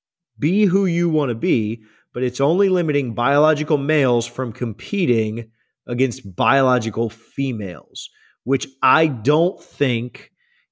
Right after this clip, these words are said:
is appropriate. I don't think it's appropriate for biological male, for biological females to have to compete against biological males, who by and part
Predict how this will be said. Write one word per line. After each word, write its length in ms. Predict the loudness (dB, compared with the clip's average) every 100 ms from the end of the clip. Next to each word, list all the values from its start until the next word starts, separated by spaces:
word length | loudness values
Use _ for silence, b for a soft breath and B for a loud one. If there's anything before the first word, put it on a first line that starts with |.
| _ -2
is 180 | 0 0
appropriate. 680 | 0 0 0 -4 -6 -10 -10
I 80 | -6
don't 220 | -6 -4
think 180 | -4 -4
it's 140 | -4
appropriate 800 | -4 -2 -2 0 0 2 0 -4 b b b _
for 140 | -10
biological 720 | -4 0 2 4 2 0 -2
male, 340 | 0 -2 -2 -4
for 140 | -2
biological 500 | 2 4 4 2 -2
females 720 | -4 -4 0 2 2 0 -2 -4
to 120 | -10
have 580 | -10 -4 0 0 -2 -4
to 140 | -4
compete 760 | -2 -4 -6 -8 -2 0 0 -2
against 920 | -2 -2 -2 0 0 0 -4 -8 -12 b b b b _
biological 640 | 0 2 4 2 0 -2
males, 540 | -2 -2 -2 -6 -12 -8
who 100 | -6
by 240 | -2 0 0
and 140 | -2
part 420 | 0 2 2 0